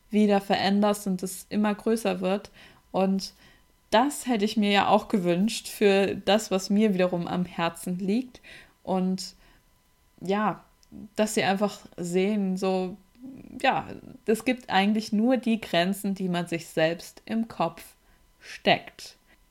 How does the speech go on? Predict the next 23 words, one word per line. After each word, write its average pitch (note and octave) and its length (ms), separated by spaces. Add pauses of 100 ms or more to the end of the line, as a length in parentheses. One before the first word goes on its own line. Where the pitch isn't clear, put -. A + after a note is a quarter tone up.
(380)
Und G#3 80
wenn F#3+ 140
dir F3 120
das A#3+ 280
bewusst A3 500
ist, G3+ 320
dann F#3 380 (200)
<laughs> B3+ 120
wirst C4+ 480
du - 20
auch G3+ 160
immer G3+ 320
wieder F#3+ 220
über G3 240
dich F3+ 160
hinaus E3+ 440
kreieren. E3+ 520 (560)
So A3+ 260
viel C4+ 380
also G3+ 260
zu G3 180
dem G3 300
Thema. A3 540